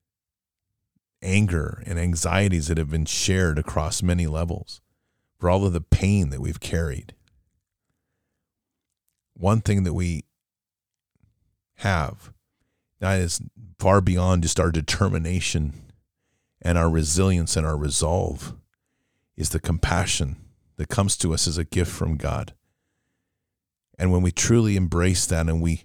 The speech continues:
try to embrace it as Christ would do, we become the greatest warriors the world has ever seen. Let's pray.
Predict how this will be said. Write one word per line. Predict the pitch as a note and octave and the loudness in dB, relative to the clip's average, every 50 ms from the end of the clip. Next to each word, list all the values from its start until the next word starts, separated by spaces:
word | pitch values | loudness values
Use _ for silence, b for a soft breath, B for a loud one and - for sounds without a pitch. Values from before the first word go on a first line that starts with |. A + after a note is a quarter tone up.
| _ _ _ | _ _ _
try | - - F#2+ F2+ | -4 -2 0 0
to | G2 F#2+ | 2 2
embrace | F2 F2 E2+ D2+ - E2+ F#2 F2+ - - | 2 2 0 0 0 0 0 0 0 0
it | G2 - | -2 -2
as | - E2+ D#2+ - | -2 -2 -4 -4
Christ | - - - - - F#2+ G2+ F#2+ - - - - _ - | -6 -6 -4 -2 0 0 0 0 0 -4 -6 -10 _ -6
would | - F2+ E2+ F#2 | -4 -4 -4 -4
do, | - - E2+ D#2 C#2+ - - _ _ _ _ _ _ _ _ _ _ _ _ _ _ _ _ _ _ _ _ _ _ _ _ _ _ _ _ _ _ _ _ _ _ _ - | -4 -4 -4 -4 -4 -6 -10 _ _ _ _ _ _ _ _ _ _ _ _ _ _ _ _ _ _ _ _ _ _ _ _ _ _ _ _ _ _ _ _ _ _ _ -14
we | - E2+ F2 | -8 -8 -6
become | E2 C#2+ G2+ - - - F#2+ F2 F2 E2+ | -4 -4 -6 -6 -6 -4 -4 -4 -4 -4
the | E2 D#2+ | -6 -8
greatest | - - E2+ E2+ E2+ E2 E2+ - - - - - - _ | -6 -4 -4 -2 -2 -2 -4 -4 -6 -8 -10 -16 -18 _
warriors | - - E2 E2 E2+ F2 E2+ E2 E2 E2 E2 - - - - _ _ _ _ | -8 -4 -2 -2 0 0 -2 -2 -4 -6 -8 -8 -10 -12 -14 _ _ _ _
the | - E2 | -4 -2
world | D2+ D2 C#2+ C2+ B1+ - - | -2 0 -2 -4 -4 -6 -8
has | - C#2+ D2+ | -8 -6 -6
ever | D#2 D2 - - | -6 -6 -8 -8
seen. | - - - - - - - - _ _ _ _ _ _ _ _ _ _ _ _ _ _ _ _ _ _ _ _ _ _ _ _ _ _ _ _ _ _ - | -6 -6 -6 -6 -8 -10 -12 -16 _ _ _ _ _ _ _ _ _ _ _ _ _ _ _ _ _ _ _ _ _ _ _ _ _ _ _ _ _ _ -10
Let's | - - - - | -8 -6 -6 -4
pray. | - - D#2 D2 - - | -4 -4 -4 -4 -6 -12